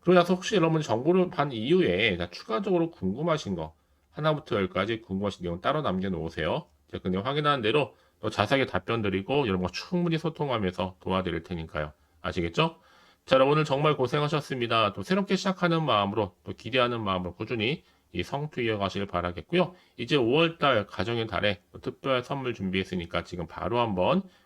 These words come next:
공개하고 가겠습니다. 그럼 오늘 제가 준비한 영상 여기까지입니다. 제가 오늘 여러분에게요, 자, 돈이 되는 뉴스 하나 가지고 나왔어요. 자, 오월 달이잖아요. 바로 가정의 달을 좀 맞이해서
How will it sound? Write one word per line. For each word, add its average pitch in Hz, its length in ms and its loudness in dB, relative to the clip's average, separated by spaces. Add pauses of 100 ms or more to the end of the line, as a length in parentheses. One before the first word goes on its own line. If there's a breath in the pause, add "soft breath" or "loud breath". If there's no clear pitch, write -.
(100)
공개하고 98 540 -4
가겠습니다. 85 680 -2 (300 soft breath)
그럼 113 160 2
오늘 147 160 2
제가 139 180 2
준비한 117 360 -2
영상 95 400 -2
여기까지입니다. 85 840 -4
제가 151 400 8
오늘 160 280 6
여러분에게요, 123 1160 4
자, 95 140 0
돈이 175 260 2
되는 180 360 4
뉴스 107 340 0
하나 123 240 4
가지고 110 320 2
나왔어요. 90 680 4 (300 loud breath)
자, 95 140 4
오월 147 300 4
달이잖아요. 107 720 4
바로 98 300 2
가정의 143 460 4
달을 123 280 4
좀 117 140 2
맞이해서 107 840 4